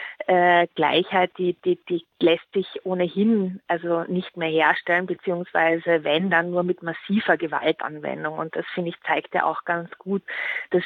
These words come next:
Bild der Identitären, dass auf der einen Seite das ganze Menschenbild einfach zutiefst gewaltförmig ist, weil diese, diese Vorstellung von dem Gesellschaftskonzept oder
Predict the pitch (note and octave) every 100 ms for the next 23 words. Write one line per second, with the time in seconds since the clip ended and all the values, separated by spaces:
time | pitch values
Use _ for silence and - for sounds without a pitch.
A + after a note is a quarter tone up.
0 | - G3+ G#3+ G#3+ F#3+ F3+ F3+ F#3 - F3
1 | D#3+ F#3 F3+ - F3 D#3 G2+ D#3 G3 G3+
2 | - E3+ E3+ F3+ F3 - D#3+ E3+ F3+ D#3
3 | D3 A3+ - G3 - F3+ F3+ D#3+ E3+ F3
4 | - F#3+ - A3 - - E3 D#3 D3+ F3+
5 | - E3+ E3+ F3+ - F#3+ G#3+ - - -
6 | - - F3 F3 F3+ F#3 - - F#3+ F3+
7 | F3 E3+ E3+ E3+ - - F3+ F3 - D#3+
8 | D#3+ G3 F#3 F3 F3+ F3+ - F3+ F3 E3+
9 | E3+ E3+ - D3+ F#3 A3 G3 - - F#3
10 | F3+ E3 - - - E3+ E3